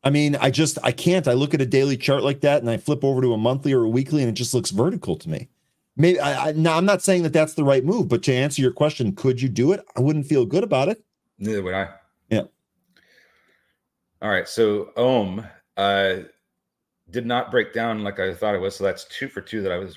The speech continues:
Speaker 2: uh, that I thought it, it was gonna break down and didn't. Uh, if it can get back over the sixty-five E M A, then this thing is probably gonna end up going back to the view app as well and going over that. But if not,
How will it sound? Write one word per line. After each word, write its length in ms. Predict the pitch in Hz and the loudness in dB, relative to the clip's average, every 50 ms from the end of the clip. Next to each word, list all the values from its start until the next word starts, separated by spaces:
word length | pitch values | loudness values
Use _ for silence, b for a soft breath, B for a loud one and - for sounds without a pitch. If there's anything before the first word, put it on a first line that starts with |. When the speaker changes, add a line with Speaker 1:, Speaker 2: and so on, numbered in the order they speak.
| - - | -14 -12
Speaker 2:
uh, 180 | 92 87 87 | -10 -8 -6
that 120 | 85 82 - | -8 -8 -6
I 20 | |
thought 140 | - 98 95 | -4 -4 -4
it, 140 | - - - - _ - | -4 -6 -10 -16 _ -12
it 100 | 98 90 | -12 -12
was 140 | 90 85 - | -12 -12 -12
gonna 320 | - 92 87 82 85 90 - _ | -10 -8 -8 -8 -8 -10 -10 _
break 180 | - 98 92 90 | -4 -4 -4 -4
down 180 | 98 95 87 85 | -6 -8 -8 -8
and 140 | 78 80 | -10 -8
didn't. 280 | - 101 90 82 87 - _ _ _ _ _ _ _ _ - | -6 -6 -6 -6 -8 -14 _ _ _ _ _ _ _ _ -6
Uh, 180 | 95 95 92 87 - - _ _ _ _ - | -4 -4 -4 -4 -6 -12 _ _ _ _ -14
if 180 | 117 107 - | -12 -10 -10
it 100 | 113 - | -10 -10
can 120 | - 104 87 | -10 -6 -2
get 240 | 151 190 190 - | -2 -2 0 2
back 220 | - 131 131 127 - | 4 4 4 4 4
over 200 | 135 139 123 123 | 2 2 2 0
the 80 | 101 - | -2 -2
sixty-five 680 | - - 120 - - 104 - 110 107 107 95 90 107 | -6 -6 -6 -6 -8 -6 -2 0 2 2 0 0 -2
E 80 | 110 107 | -4 -4
M 100 | 98 101 | -2 -2
A, 180 | 101 107 107 | -2 -2 -2
then 160 | 101 92 90 92 | -2 -4 -6 -8
this 180 | 98 92 - | -8 -8 -8
thing 180 | - 98 92 90 | -6 -6 -6 -6
is 100 | 87 82 | -10 -10
probably 300 | - - 95 87 90 87 | -6 -4 -4 -2 -2 -4
gonna 280 | 80 92 87 87 85 - | -6 -6 -8 -8 -8 -8
end 160 | 85 87 85 | -10 -8 -6
up 180 | 87 85 - - | -8 -8 -8 -8
going 240 | - 90 90 85 85 | -10 -8 -8 -8 -6
back 260 | 80 87 82 - - - | -4 -4 -4 -4 -6 -10
to 60 | 87 | -14
the 80 | 82 | -14
view 200 | 76 87 90 85 | -12 -10 -6 -6
app 160 | 85 80 78 - | -6 -6 -8 -10
as 140 | 80 - | -16 -12
well 180 | - 85 85 78 | -10 -10 -8 -10
and 100 | 82 85 - | -10 -12 -12
going 220 | 87 80 78 78 | -14 -14 -12 -12
over 160 | 73 71 73 | -14 -14 -12
that. 240 | 76 80 78 73 - - | -10 -8 -8 -8 -10 -10
But 120 | - 76 | -10 -10
if 80 | 76 - _ - | -10 -10 _ -6
not, 380 | 104 123 131 107 80 73 - | -4 -2 -2 -2 -2 -4 -6